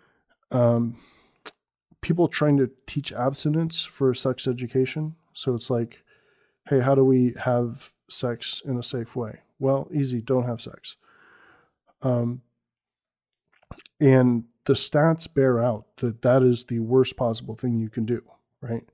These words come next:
And I feel like we're doing that for I O T. We're doing that for machine learning. We're doing that for cryptocurrencies. Um, my Twitter is basically full of inf-, infosec people just constantly making fun of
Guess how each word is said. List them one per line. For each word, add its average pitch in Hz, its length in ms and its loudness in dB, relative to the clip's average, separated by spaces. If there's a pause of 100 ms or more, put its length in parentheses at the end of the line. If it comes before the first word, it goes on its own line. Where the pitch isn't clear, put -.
(420)
And 123 140 0
I 120 280 0
feel 156 200 2
like 135 220 4
we're 127 120 2
doing 127 340 4
that 117 200 -2
for 117 260 -6
I 117 140 -2
O 113 140 -2
T. 117 280 -4
We're 113 180 -4
doing 127 320 4
that 120 180 -2
for 120 140 -4
machine 117 420 -4
learning. 113 260 -8
We're 120 140 -6
doing 127 320 4
that 120 180 0
for 117 160 -10
cryptocurrencies. - 1040 -10 (680)
Um, 113 360 0 (460)
my 127 180 2
Twitter 143 400 4
is 120 160 4
basically 123 440 2
full 139 440 4
of 127 140 2
inf-, 131 380 -2 (180)
infosec 131 520 0
people 110 500 -8 (600)
just - 520 0 (100)
constantly 135 720 0
making 123 380 -2
fun 120 260 -2
of 113 240 -6